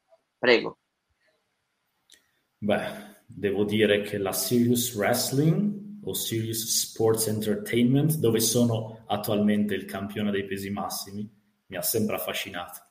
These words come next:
Speaker 2: Per quello ho deciso di andare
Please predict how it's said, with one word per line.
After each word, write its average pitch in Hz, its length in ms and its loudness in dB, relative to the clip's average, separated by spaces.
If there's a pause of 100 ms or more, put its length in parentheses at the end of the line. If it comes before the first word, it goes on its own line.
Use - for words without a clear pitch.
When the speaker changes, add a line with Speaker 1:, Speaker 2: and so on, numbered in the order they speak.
(460)
Speaker 2:
Per - 220 -12
quello 98 280 -2
ho 95 40 -2
deciso 98 460 -4
di 101 100 -4
andare 90 680 -6